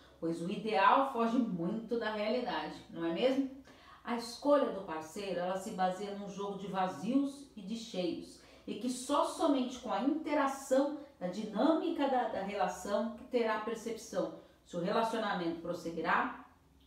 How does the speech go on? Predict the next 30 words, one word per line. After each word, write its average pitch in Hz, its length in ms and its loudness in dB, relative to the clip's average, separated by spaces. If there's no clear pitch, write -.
evoluirá, 165 1000 2
ou 277 180 6
simplesmente 302 800 2
colocar 415 380 2
um 339 80 2
ponto 330 260 2
final 247 280 0
nesse 247 200 -4
relacionamento. 285 720 0
Estudos 269 560 -2
mostram 196 600 -4
que 185 120 -10
quanto 202 340 -8
menos 339 580 0
elementos 220 880 0
conflitantes 247 920 2
não 262 240 6
resolvidos 220 640 4
no 202 100 -6
histórico 233 880 2
familiar 175 440 -2
dessa 156 240 -8
pessoa, 156 640 -6
mais 214 440 -2
fácil - 500 2
é 208 60 -8
a 208 80 -2
escolha 170 440 -4
do 165 60 -6
parceiro. 180 640 -4